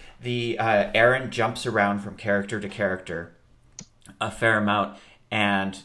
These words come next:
the main villain in the first trade is, uh, the leader of the reservation who is building a casino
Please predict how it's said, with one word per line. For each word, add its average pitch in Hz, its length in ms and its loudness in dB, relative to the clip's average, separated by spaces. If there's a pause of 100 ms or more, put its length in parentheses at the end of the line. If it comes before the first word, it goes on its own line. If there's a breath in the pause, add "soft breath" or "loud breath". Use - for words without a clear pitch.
the 113 200 -6
main 117 400 -2
villain 110 400 2
in 98 120 -4
the 90 80 -6
first - 540 -4 (1200)
trade 92 440 -2 (400 soft breath)
is, 95 400 -2 (240)
uh, 92 260 -2
the 95 460 -8 (200)
leader 110 560 -4
of 98 500 -2 (240)
the 113 80 -4
reservation 101 760 -2 (120)
who 110 100 -6
is 95 120 -4
building 101 380 -2
a 98 80 -2
casino 95 680 -8